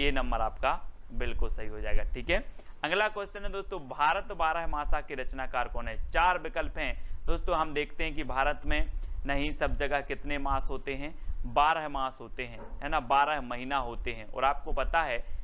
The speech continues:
कि भारत में बारहमासा जो है राधा और कृष्ण की क्या की जाती है? पूजा की जाती है। भारत में बारहमासा राधा कृष्ण की पूजा की जाती है। तो भारत मा-,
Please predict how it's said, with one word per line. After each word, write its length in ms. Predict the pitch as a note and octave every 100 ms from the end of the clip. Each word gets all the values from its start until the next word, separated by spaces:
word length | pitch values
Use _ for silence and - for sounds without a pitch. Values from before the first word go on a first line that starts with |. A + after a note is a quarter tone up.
| -
कि 100 | -
भारत 420 | A#2+ A2+ C#3+ F#3 F#3
में 280 | E3 D3+ D3+ - - -
बारहमासा 920 | A#2+ A#2 C#3+ F3+ G3 E3+ D3+ D3 D#3 B2 C3 - - - B2
जो 160 | C#3+
है 200 | C3+ A2+ A2+ - - - B2
राधा 480 | B2 C3+ D3 D#3 D#3+ - - - - -
और 120 | C3+ B2
कृष्ण 340 | - B2+ - D3
की 220 | - B2 A#2 -
क्या 140 | C#3 C3+
की 180 | C3+ B2+
जाती 340 | B2+ A#2+ A#2+
है? 100 | A2+ - -
पूजा 340 | D#3+ D#3+ F3+ D#3+
की 180 | -
जाती 380 | B2 A#2 - A#2
है। 80 | G#2+ - -
भारत 340 | B2+ D3+ -
में 280 | E3 F#3 G#3+ - - -
बारहमासा 720 | B2+ D3 E3 D3 C3+ C#3 C#3+ D3 - - -
राधा 300 | - C3 D3
कृष्ण 360 | C#3+ C3+ C#3 B2+
की 100 | B2+
पूजा 360 | B2 B2 C#3 D#3+
की 180 | -
जाती 320 | C3 B2+ - B2+
है। 100 | B2
तो 120 | B2+
भारत 320 | A#2+ C#3 D3+
मा-, 260 | C#3+ C#3